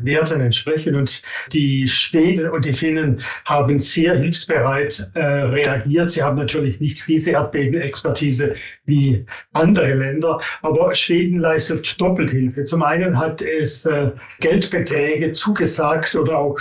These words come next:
Zelte, Notunterkünfte kurzfristig zu liefern. Und zum anderen, äh, koordiniert Schweden im, äh, Rahmen der E-U-Präsidentschaft die ganze europäische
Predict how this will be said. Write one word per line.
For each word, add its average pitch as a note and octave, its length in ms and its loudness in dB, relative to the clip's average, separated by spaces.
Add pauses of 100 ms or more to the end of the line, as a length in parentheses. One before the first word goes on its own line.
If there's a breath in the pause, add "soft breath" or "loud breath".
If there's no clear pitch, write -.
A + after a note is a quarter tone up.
(140)
Zelte, D#3+ 540 2
Notunterkünfte D#3+ 880 0
kurzfristig D#3 640 0
zu D3+ 120 -2
liefern. D#3+ 460 0 (240 loud breath)
Und D#3 140 2
zum D#3 160 2
anderen, E3+ 400 2 (180)
äh, D#3 140 2
koordiniert D3+ 480 0
Schweden D#3+ 540 2
im, D3 340 -2
äh, D3 60 0
Rahmen C#3+ 800 2 (280 loud breath)
der E3 160 2
E-U-Präsidentschaft D#3 1160 0
die D3+ 80 2
ganze D3+ 340 0
europäische C#3+ 840 2